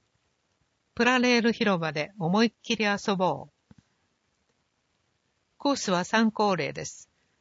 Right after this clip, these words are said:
他にもまだまだ楽しいイベントが盛りだくさん。マップを見ながらあなたにぴったりのコースを探してみてくださいね。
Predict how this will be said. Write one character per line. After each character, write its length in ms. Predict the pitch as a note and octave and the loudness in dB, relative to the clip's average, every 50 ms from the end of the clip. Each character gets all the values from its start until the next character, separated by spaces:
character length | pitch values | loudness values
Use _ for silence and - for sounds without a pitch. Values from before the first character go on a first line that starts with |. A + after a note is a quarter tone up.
| _ | _
他 300 | _ - F#3 - - A#3+ | _ -8 -6 -2 0 2
に 100 | A#3+ A#3 | 4 4
も 160 | A3 G3+ F#3 F3 | 4 4 4 4
ま 120 | G3+ A#3 | 2 2
だ 120 | A3+ A3 | 2 2
ま 140 | F#3+ F#3+ F#3 | 2 0 0
だ 120 | F3 E3 - | -2 -2 -4
楽 240 | - G3 G3 A3+ B3 | -4 -2 0 0 0
し 320 | - - - A#3 G#3+ G3 E3+ | 0 -2 -2 -2 -2 -2 -2
い 40 | |
イ 40 | D#3+ | -4
ベ 160 | D#3+ F3+ F3+ | -2 -2 -2
ン 80 | F3+ F3 | -2 -2
ト 120 | - F3 | -2 -4
が 120 | E3+ E3+ E3 | -4 -4 -2
盛 260 | E3 E3+ F3 - A3+ | -2 -2 -2 -2 -2
り 60 | G3+ | -2
だ 120 | F#3+ G3 - | -2 -2 -4
く 140 | - - | -6 -10
さ 180 | - - - C#3+ | -10 -8 -8 -8
ん。 140 | C3+ D3 - - _ _ _ _ _ _ _ _ _ _ _ _ _ _ _ _ _ _ _ | -8 -8 -12 -14 _ _ _ _ _ _ _ _ _ _ _ _ _ _ _ _ _ _ _
マ 140 | - A3 B3 | 2 4 4
ッ 40 | A#3+ - _ | 4 2 _
プ 120 | - A3+ | -2 0
を 100 | F#3 F3+ | 0 2
見 120 | F3 F3 F3 | 2 2 2
な 140 | F#3 F3+ F3 | 2 0 0
が 100 | E3 E3+ | 0 0
ら 160 | E3+ D#3+ - - | -2 -2 -4 -2
あ 80 | F#3+ F#3 | 0 2
な 120 | A#3 A#3+ | 2 2
た 140 | - A3 G3+ | 2 2 2
に 140 | F#3 D#3 - | 2 0 -2
ぴ 120 | - - | -6 -14
っ 80 | - _ | -10 _
た 120 | - B3 | -4 -2
り 140 | A#3+ A3+ G#3+ | 2 2 2
の 120 | F3+ F3 | 2 0
コ 180 | - - F3+ E3+ | -2 -4 -4 -4
ー 40 | D3+ | -4
ス 160 | - - D#3+ | -4 -6 -8
を 120 | C#3 C3+ | -8 -8
探 280 | B2+ - F3+ F3 - A3 | -6 -6 -4 -2 0 -2
し 120 | G#3+ - | -2 -2
て 120 | - - F#3+ | -2 -2 0
み 120 | F#3 F#3+ | 0 0
て 120 | - D#3 C#3+ | -2 -4 -8
く 100 | - D#3+ | -8 -8
だ 120 | D3 B2+ | -8 -8
さ 200 | - - D#3 C3+ | -8 -8 -8 -6
い 60 | C3 | -4
ね。 240 | C3 C#3+ D#3+ F3 - | -4 -4 -4 -6 -8